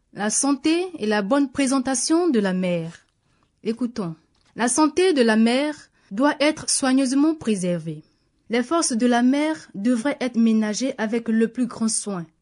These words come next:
Au lieu de la laisser s'épuiser par un travail pénible,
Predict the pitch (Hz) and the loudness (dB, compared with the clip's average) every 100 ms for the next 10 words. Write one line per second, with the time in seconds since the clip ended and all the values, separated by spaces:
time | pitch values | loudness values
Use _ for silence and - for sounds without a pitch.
0 | _ _ _ - 220 240 294 370 247 220 | _ _ _ 0 4 4 4 4 2 2
1 | 214 220 220 285 247 233 - 233 220 285 | 2 0 0 -4 -2 -2 -2 -2 0 -2
2 | 254 220 208 226 220 208 196 208 - 196 | -2 -4 -2 -2 -2 -6 -4 -8 -6 -6
3 | 196 247 247 | -4 -4 -6